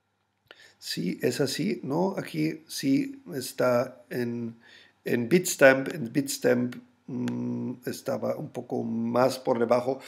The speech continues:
pero bueno, yo, yo tomo esto como cincuenta y ocho quinientos, o sí, sí, aquí estamos, cincuenta y ocho quinientos, eso es el nivel que estamos mirando.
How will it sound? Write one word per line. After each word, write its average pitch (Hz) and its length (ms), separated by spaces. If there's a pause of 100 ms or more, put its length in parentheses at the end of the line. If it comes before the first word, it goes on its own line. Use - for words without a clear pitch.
(200)
pero 139 180
bueno, 135 320
yo, 190 340
yo 185 140
tomo 180 260
esto 175 240
como 139 180
cincuenta 160 340
y - 20
ocho 151 280
quinientos, 151 680 (180)
o 175 140
sí, 285 220
sí, 370 280
aquí 233 160
estamos, - 500
cincuenta 170 320
y - 20
ocho 165 220
quinientos, 147 520 (400)
eso 156 220
es 135 80
el 139 120
nivel 139 540 (1300)
que 160 120
estamos 143 420
mirando. 147 460